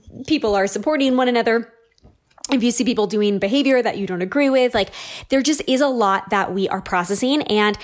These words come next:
my first tip on that is simply to acknowledge that that's what this is. We are going through the stages of grief. And when you look at what the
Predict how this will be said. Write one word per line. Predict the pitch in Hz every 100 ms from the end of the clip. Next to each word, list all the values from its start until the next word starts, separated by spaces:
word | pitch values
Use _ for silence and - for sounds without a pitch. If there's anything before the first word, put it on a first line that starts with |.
| - - -
my | 202 226
first | 226 247 262 - -
tip | 220
on | 240 247
that | 294 311 -
is | 233
simply | - 233 302 285
to | 254 -
acknowledge | 202 196 190 196 233 226 185 180 - - - -
that | - 175 - 190
that's | 185 202 220 -
what | 208 202
this | 160 -
is. | - - - - _ _ _ _ -
We | 175 226 277 302
are | 214 220 226
going | 202 208 202 202
through | - 190 180 180 175 - _ _ -
the | 165 220
stages | - - 202 190 202 190
of | 185 -
grief. | 180 - - - - - -
And | 226 226
when | 226
you | 226
look | 208 208 -
at | 196 -
what | 202 -
the | 196